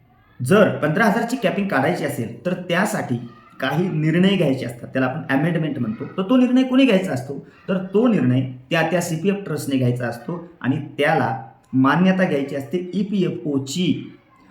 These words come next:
म्हणजे सीपीएफ ट्रस्टने तो निर्णय करायचा की आम्ही आमच्या अधीनस्थ असणाऱ्या कर्मचाऱ्यांना पंधरा हजारची कॅपिंग काढून as per बेसिकनुसार कटिंग करण्यासाठीचं अमेंडमेंट करत आहोत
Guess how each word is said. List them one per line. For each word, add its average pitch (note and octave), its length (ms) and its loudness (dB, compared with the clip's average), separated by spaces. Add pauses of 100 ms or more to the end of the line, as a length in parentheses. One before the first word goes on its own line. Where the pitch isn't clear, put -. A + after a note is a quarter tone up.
(160)
म्हणजे E3+ 180 2
सीपीएफ G3 400 0
ट्रस्टने D3+ 680 -4 (280)
तो G3 100 6
निर्णय D#3+ 340 2
करायचा B2+ 440 -2
की F3+ 200 -4
आम्ही D#3 400 0
आमच्या B2+ 300 2
अधीनस्थ D3 380 -2
असणाऱ्या B2 420 -2
कर्मचाऱ्यांना C#3 800 -2 (560)
पंधरा C#3 300 0
हजारची F#3 320 4
कॅपिंग C3 300 -4
काढून B2+ 300 -2
as - 420 -4
per C#3+ 120 0
बेसिकनुसार E3 680 -2
कटिंग F3 300 -2
करण्यासाठीचं B2 600 -6
अमेंडमेंट B2 420 0
करत B2+ 260 -4
आहोत D#3 300 -2